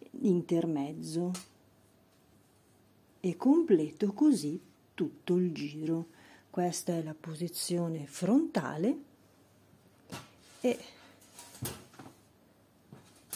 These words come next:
qui invece abbiamo il retro.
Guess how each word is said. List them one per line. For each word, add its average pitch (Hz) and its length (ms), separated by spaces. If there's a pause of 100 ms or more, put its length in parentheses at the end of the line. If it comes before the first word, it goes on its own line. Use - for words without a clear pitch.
(2000)
qui 175 320
invece 226 680 (640)
abbiamo 156 760 (960)
il 175 360
retro. 165 760